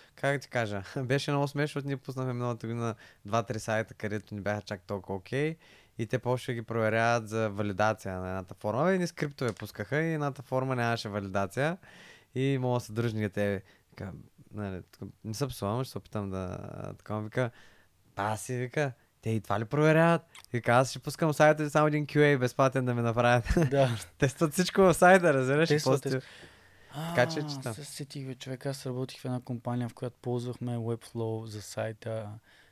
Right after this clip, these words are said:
Speaker 2: И мисля, че се, бяхме
Speaker 1: Ми, то се
Speaker 2: заели тогава.
Speaker 1: води, то
Speaker 2: Бяхме
Speaker 1: се
Speaker 2: взели
Speaker 1: води
Speaker 2: трето
Speaker 1: реално
Speaker 2: място или
Speaker 1: no,
Speaker 2: нещо.
Speaker 1: no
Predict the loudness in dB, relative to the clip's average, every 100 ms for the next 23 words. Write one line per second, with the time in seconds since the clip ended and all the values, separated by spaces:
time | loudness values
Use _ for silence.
0 | _ _ _ -10 -8 -8 -10 -10 -12 -10
1 | -10 -12 -14 -12 -10 -10 -6 2 4 4
2 | 2 2 2 -2 -2 -4 -4 -2 0 2
3 | 2 2 2 2 0 0 -4 -6 -2 0
4 | 0 -2